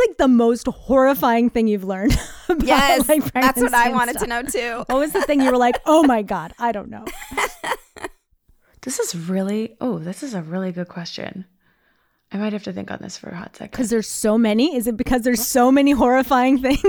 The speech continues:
Speaker 3: I mean,
Speaker 2: <laughs> God.
Speaker 3: yeah, I'll, yeah, a little bit.
Speaker 1: Oh my
Speaker 3: Um,
Speaker 1: God.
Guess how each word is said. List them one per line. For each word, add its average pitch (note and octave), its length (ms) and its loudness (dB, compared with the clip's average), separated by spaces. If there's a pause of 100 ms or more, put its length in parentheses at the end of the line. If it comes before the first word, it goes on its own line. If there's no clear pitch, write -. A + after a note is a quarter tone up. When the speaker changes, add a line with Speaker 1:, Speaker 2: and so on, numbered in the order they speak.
(140)
Speaker 3:
I B3 140 4
mean, A#3+ 360 4
Speaker 2:
<laughs> A#3 100 0
God. - 380 -6 (800)
Speaker 3:
yeah, G#3+ 240 -2
I'll, F3+ 320 -4
yeah, G#3+ 300 -8
a - 40 -4
little G#3+ 200 -4
bit. - 280 -8 (260)
Speaker 1:
Oh - 60 2
my G3+ 220 0
Speaker 3:
Um, F3+ 80 -2
Speaker 1:
God. E3+ 280 -6